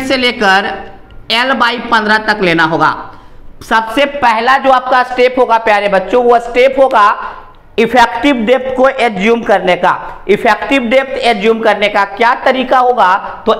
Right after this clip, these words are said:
L by ten से L by fifteen, जहां पे L आपका क्या है, Clear स्पैन। ठीक है, चलिए दूसरा step है प्यारे बच्चों,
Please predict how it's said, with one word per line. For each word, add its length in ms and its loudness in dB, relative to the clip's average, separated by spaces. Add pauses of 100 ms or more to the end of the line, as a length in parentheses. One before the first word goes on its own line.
(120)
L 220 4
by 140 2 (160)
ten 240 2
से 200 0 (160)
L 200 2
by 180 0
fifteen, 520 -4 (220)
जहां 320 0
पे 160 0 (120)
L 80 2
आपका 300 0
क्या 200 0
है, 200 0 (300)
Clear 440 2
स्पैन। 400 -10 (100)
ठीक 200 -2
है, 560 0
चलिए 380 -4 (240)
दूसरा 480 4
step 360 2
है 140 0
प्यारे 200 0
बच्चों, 400 0